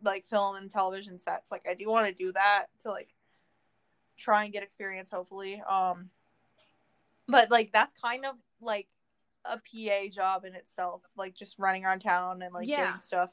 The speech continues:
Speaker 2: Yeah.
Speaker 1: for
Speaker 2: I've seen,
Speaker 1: the
Speaker 2: there's a
Speaker 1: family. It's
Speaker 2: TikTok
Speaker 1: being,
Speaker 2: where
Speaker 1: like
Speaker 2: this guy, like, uh, the vlogs his journey of being a P A.
Speaker 1: Yeah.
Speaker 2: Mm-hmm.
Speaker 1: I, I follow him on TikTok.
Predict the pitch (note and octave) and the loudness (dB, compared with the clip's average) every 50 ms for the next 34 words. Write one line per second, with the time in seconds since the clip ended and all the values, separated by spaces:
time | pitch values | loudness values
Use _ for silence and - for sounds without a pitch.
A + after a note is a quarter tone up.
0 | - - A#3 A#3 G#3 F3+ D3 - - A#3 C4 F3+ F#3 E4+ E4+ F3+ G3 - F#3 F#3 | -6 -12 -8 -8 -6 -8 -8 -2 0 2 2 2 0 -2 -4 -4 -4 -2 0 0
1 | F#3 F#3 F#3+ G3 G3 G3+ - G3 F#3+ - C4 A3 G3+ G3 G3 G#3 F#3 F#3 A3 G#3+ | 0 0 -2 -4 -4 -4 -6 -6 -8 -6 -2 -2 -2 -2 0 0 0 0 0 -2
2 | - - G#3+ G3 G3 F#3+ F#3 F3+ F3 - - _ _ _ _ _ _ - F3 G3 | -6 -4 -2 -2 0 0 -2 -2 -4 -8 -12 _ _ _ _ _ _ -6 -2 -2
3 | F#3+ F#3+ F3+ F3 D3+ D3 B2 - - _ _ _ _ - F#3 E3+ - _ _ _ | -2 -2 -2 -4 -4 -4 -6 -8 -12 _ _ _ _ -20 -20 -20 -20 _ _ _
4 | _ _ _ - - _ _ _ _ - G3+ F#3+ F3+ F3 E3+ - G3 F#3+ F3+ F3+ | _ _ _ -20 -20 _ _ _ _ -8 -6 -6 -6 -8 -2 4 6 6 6 4
5 | A#3+ - - G3 F#3+ F#3+ F3+ - F3 F3 F3 F3+ E3+ E3 E3+ E3+ F3 - - E3 | 2 -4 -10 -12 -12 -10 -4 -2 -2 -2 -2 -2 -4 -6 -6 -6 -8 -4 -2 -2
6 | D#3 E3 D#3+ E3 - - E3+ C#3+ D3+ D3 C#3 C#3+ E3+ - _ _ _ _ _ _ | -2 -2 -6 -8 -8 -6 -4 -2 0 0 0 0 -2 -6 _ _ _ _ _ _
7 | _ _ _ _ _ _ _ _ _ _ _ _ _ _ _ _ _ _ _ _ | _ _ _ _ _ _ _ _ _ _ _ _ _ _ _ _ _ _ _ _
8 | _ _ _ - _ _ _ _ A#3 A3 A3+ A#3 G#3+ G3 F3 A3 A#3 A#3+ G3 F3+ | _ _ _ -20 _ _ _ _ -2 6 10 12 12 12 10 8 4 0 -2 -2
9 | D#3+ - _ _ _ - A#3+ A#3+ B3 B3 A#3+ A#3+ A#3+ - _ - A#3 A#3 - G#3+ | -8 -14 _ _ _ 10 12 12 12 10 8 6 4 -2 _ -8 -8 -6 -6 -6
10 | G3+ G3 G3 A3 G3 F3+ F3+ F3+ - - F3+ - - F3+ F3+ F#3 | -6 -6 -8 -10 -10 -10 -10 -12 -12 -16 -20 -14 -10 -8 -8 -8